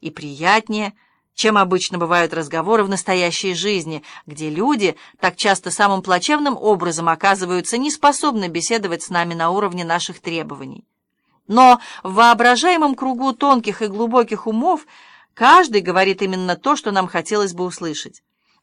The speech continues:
И это даёт нам возможность сказать именно то, что нам хотелось бы сказать. В сопровождении этой невидимой компании Аня прошла через лес и вступила на тропинку,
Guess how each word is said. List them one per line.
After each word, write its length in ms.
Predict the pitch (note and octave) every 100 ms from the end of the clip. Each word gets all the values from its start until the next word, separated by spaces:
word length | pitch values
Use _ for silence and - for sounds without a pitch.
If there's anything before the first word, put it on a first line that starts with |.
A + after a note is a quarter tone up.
| -
И 80 |
это 220 | G#3 G#3 G3
даёт 320 | G#3 G#3 G3+
нам 160 | G3
возможность 640 | F#3+ F#3 G3+ C4 A3 - - - -
сказать 420 | - G#3 G#3 G#3
именно 380 | A#3 A#3+ C#4 D4+
то, 180 | D4+ A#3+
что 160 | A#3
нам 160 | A#3+ A#3+
хотелось 480 | C4 B3+ G3+ D#3+ D3
бы 120 | C#3+
сказать. 440 | - D3+ C#3 B2+ - _ _ _ _ _ _
В 80 | -
сопровождении 720 | A3 A#3 B3 A3+ C4+ B3+ A3+
этой 300 | A3+ A#3 A#3
невидимой 460 | B3 B3+ G#3+ G#3
компании 760 | G3+ G3+ F#3 C#4+ D#4 A#3+ F3 D3 - - -
Аня 280 | A#3+ A#3+ F#3
прошла 420 | G#3 G#3+ A#3+ A3
через 300 | G#3+ F#3 E3+
лес 320 | G3 C4 -
и 80 | -
вступила 480 | - G3 F#3+ G#3 F#3
на 100 | F3
тропинку, 600 | - E3 G#3 C#4+ C4+ B3